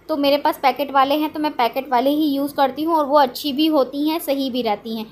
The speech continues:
अब कलौंजी को यहाँ पर आप अनियन सीड बोल सकते हो, ठीक है, मंगरेल भी बोलते हैं, बहुत सी जगहों पर एक ही चीज़ें हैं ये, ठीक है,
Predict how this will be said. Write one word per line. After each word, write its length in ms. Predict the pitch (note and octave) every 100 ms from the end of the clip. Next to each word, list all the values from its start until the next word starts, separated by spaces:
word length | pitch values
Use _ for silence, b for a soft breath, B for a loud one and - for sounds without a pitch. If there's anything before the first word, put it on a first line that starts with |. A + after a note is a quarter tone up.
| B B B
अब 140 | - -
कलौंजी 420 | C#4+ C#4 C#4 C4+
को 140 | F4 E4+
यहाँ 220 | E4 C#4
पर 160 | D4
आप 220 | C#4+ D4 -
अनियन 300 | C#4 D4+ E4+
सीड 240 | E4+ D#4
बोल 220 | B3 C#4 C4+
सकते 340 | C4+ C4 D4
हो, 260 | C#4+ C4 C#4 B B B
ठीक 160 | D#4+ D4+
है, 80 | E4
मंगरेल 540 | C#4 C4 C4 C4+ C#4+
भी 160 | C#4 D#4+
बोलते 360 | B3+ C4+ C4 C#4
हैं, 240 | C#4 C#4
बहुत 300 | B3+ C4+ D4
सी 100 | D4+
जगहों 380 | B3 B3+ A#3 A#3
पर 180 | A#3+ C4+
एक 280 | C#4 C4 C4+
ही 80 | D4+
चीज़ें 340 | C#4+ B3+ G3+ A3
हैं 180 | A3
ये, 140 | G3+ G#3
ठीक 200 | G#3 C4
है, 100 | D#4+